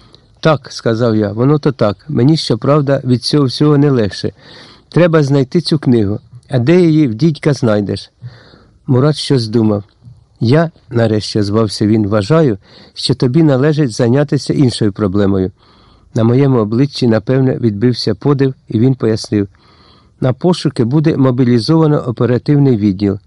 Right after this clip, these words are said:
до єдиної душі. Такі пошуки треба проводити масовано. А ти, ти займатимешся розгадкою самої проблеми». «Якої?» —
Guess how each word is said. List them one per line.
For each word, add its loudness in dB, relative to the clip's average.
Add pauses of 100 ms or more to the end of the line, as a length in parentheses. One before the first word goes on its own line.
(160)
до 0
єдиної 2
душі. -2 (500)
Такі -2
пошуки -2
треба -2
проводити -2
масовано. -2 (460)
А -2
ти, 0 (160)
ти 2
займатимешся 0
розгадкою 0
самої 0
проблеми». -4 (1080)
«Якої?» — 0